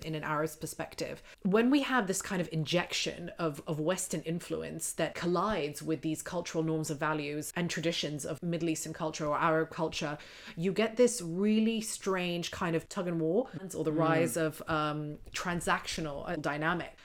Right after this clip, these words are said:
Speaker 1: So what can you speak to that in terms of also research and then your
Speaker 2: Sure.
Speaker 1: own personal thoughts?
Speaker 2: Yeah, yeah, I think,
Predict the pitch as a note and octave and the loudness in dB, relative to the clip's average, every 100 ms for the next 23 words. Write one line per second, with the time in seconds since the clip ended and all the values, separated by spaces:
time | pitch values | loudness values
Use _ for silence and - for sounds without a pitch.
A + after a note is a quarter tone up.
0 | - - G3 G#3 G#3+ A3+ A3 F#3+ - D#3 | -16 0 2 2 2 0 0 -2 0 0
1 | D3+ D3 F3+ E3+ E3+ D#3+ D3+ F3 - D#3+ | 0 0 -4 -4 -4 -4 -4 -4 0 0
2 | F3 F#3 - E2+ - E3 D#3 D3+ D3 - | 2 0 -2 -4 -6 -4 -4 -4 -8 -8
3 | D3+ D#3+ D#3 D3+ D3+ - D3 - D#3 A#3 | 2 2 2 -2 -6 -6 -10 -10 -2 2
4 | C#4 G#3+ E3 - A3 - | 2 2 2 2 0 -4